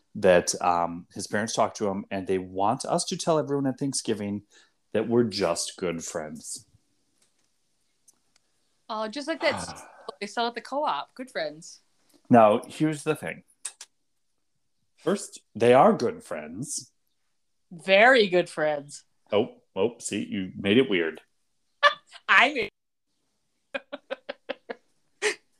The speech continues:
Speaker 1: Uh, but Jeffrey says, <laughs> "I'm not gonna do that. I left the military for that reason. I'm standing, I'm, I am who I am,"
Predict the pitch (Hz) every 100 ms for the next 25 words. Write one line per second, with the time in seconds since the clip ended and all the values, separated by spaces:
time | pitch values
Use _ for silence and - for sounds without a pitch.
0 | _ - - - - _ 123 113 127 120
1 | 139 123 156 180 175 - 127 127 - -
2 | - _ _ _ _ _ _ _ - -
3 | - - - - _ _ _ - - _
4 | - 104 135 131 139 120 117 117 113 113
5 | 113 - 90 92 104 - 113 117 113 113
6 | 110 107 107 104 104 107 - 104 104 98
7 | 101 98 95 90 - 104 104 90 90 98
8 | 92 110 113 104 95 87